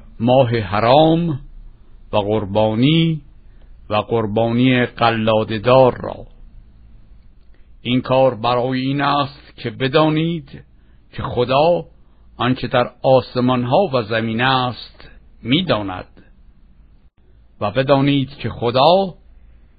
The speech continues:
هر چیز را به خوبی می‌داند. بدانید که مجازات خدا بسیار شدید است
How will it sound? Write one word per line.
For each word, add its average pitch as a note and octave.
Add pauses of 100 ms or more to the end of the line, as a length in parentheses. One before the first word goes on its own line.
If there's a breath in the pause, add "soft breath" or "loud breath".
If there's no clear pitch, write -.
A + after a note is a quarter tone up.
(400)
هر A2+ (160)
چیز G3+
را C3+ (360)
به A2+
خوبی B2 (200)
می‌داند. - (1700 soft breath)
بدانید D3+
که -
مجازات B2
خدا C#3 (640)
بسیار D#3
شدید D3+
است -